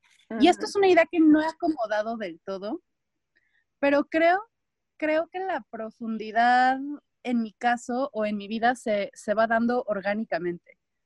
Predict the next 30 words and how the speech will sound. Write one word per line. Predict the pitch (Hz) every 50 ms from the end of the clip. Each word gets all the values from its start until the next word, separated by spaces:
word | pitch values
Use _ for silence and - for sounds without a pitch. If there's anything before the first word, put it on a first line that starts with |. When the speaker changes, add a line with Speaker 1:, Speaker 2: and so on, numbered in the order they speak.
| _ _ _ _ _ _ _ _ _ -
Speaker 1:
O | 233 233
sea, | - - 233 214 202
el | - - 226 226 233
hecho | 247 247 254 - - 302 285
es | 262 254 - -
que | _ 285 285 285 269 - _ _ -
hay | 240 254 277 254
veces | 285 277 - - - 226 240 302 302 _ _ -
en | 240 240 233
las | 214 214 - -
que | - 233 226
con | - - 226 226
una | 247 277 311 302
persona | - 240 233 - 247 240 240 254
con | 269 254 233 208
la | 202
que | - - 196 196 - - _ _ _ _ _ _ _
quizás | - 233 220 - 247 240 240
no | 262 262 -
conozca | - 214 208 214 220 240 - - - 233
un | 233 240
nivel | 233 226 220 220 226
más | 220 214 226 -
profundo, | - 208 208 - - 202 202 214 220
puedo | - - 226 226 226
tener | _ 233 214 202 214
una | 220 226 226 220
conversación | - 208 196 190 202 202 190 190 - 226 220 233
sumamente | 226 - - 269 277 285 277 247 240 233 254 -
profunda | - - 190 - - 254 254 233 - - -